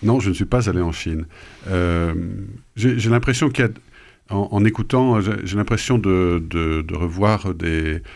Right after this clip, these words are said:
des grandes constantes de, de l'histoire chinoise, euh, qui, qui ressurgissent, c'est-à-dire, euh, l'immensité du pays, qui oblige, qui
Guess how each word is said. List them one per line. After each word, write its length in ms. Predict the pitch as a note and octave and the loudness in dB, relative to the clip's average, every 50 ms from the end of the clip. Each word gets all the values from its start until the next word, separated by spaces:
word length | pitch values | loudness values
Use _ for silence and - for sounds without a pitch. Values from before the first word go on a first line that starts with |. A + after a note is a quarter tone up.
| - - - | -14 -4 0
des 100 | F#2+ F2+ | 0 2
grandes 200 | F2+ A#2 B2+ - | 4 2 0 0
constantes 640 | - A#2 G2+ - - - A#2 G#2+ G#2+ G#2+ - - | -2 -4 -4 -4 -2 0 0 0 0 0 -2 -6
de, 380 | E2+ F2 F2 E2+ E2 E2 D#2+ D#2+ | -4 -2 0 0 2 0 0 0
de 120 | D#2 E2+ | -2 -2
l'histoire 340 | D#2+ E2+ - - - F#2 - | -4 -4 -6 -4 -4 -4 -4
chinoise, 580 | - - F#2 F#2+ F#2+ F#2 F#2 F#2 F2+ D#2+ D#2+ F2 | -4 -2 0 0 2 2 2 2 0 -2 -4 -4
euh, 360 | E2+ D#2+ D#2+ D#2+ E2 E2+ F2 F2+ - | -4 -4 -4 -4 -4 -6 -6 -8 -10
qui, 260 | - - F2 E2+ E2+ | -10 -8 -8 -8 -8
qui 120 | - - | -8 -4
ressurgissent, 600 | F2+ F#2+ F#2 - - G2+ D#2+ E2 G2+ G#2 F#2+ - | -2 -2 -2 0 0 -2 0 2 2 2 0 0
c'est-à-dire, 460 | - E2 - F2 E2+ F2 F#2 F2+ E2 | -4 -4 -4 -4 -2 -2 -2 -2 0
euh, 180 | F2+ F2 E2+ F2 E2 - - - - - - | -2 -2 -2 -4 -6 -10 -12 -16 -16 -10 -2
l'immensité 540 | - F#2 F#2+ G2+ F#2+ E2+ - G#2 - - G#2 | 2 4 4 4 4 2 0 -4 0 0 0
du 120 | F#2 F#2+ | 0 0
pays, 540 | F2+ - G2+ F#2+ F#2+ G2+ A#2 B2 C3 C3+ C3+ - - - - - - - | 0 2 2 2 2 2 0 0 -2 -4 -6 -10 -16 -20 -20 -20 -18 -10
qui 140 | - - G2+ | 0 2 2
oblige, 480 | F#2+ F2+ G2+ G2+ G2 G#2 A2 - A#2 | 2 4 2 2 2 2 2 0 -2
qui 500 | - - - A#2 A2 G#2 G#2 G#2+ - - | -6 -2 2 4 6 6 6 4 2 0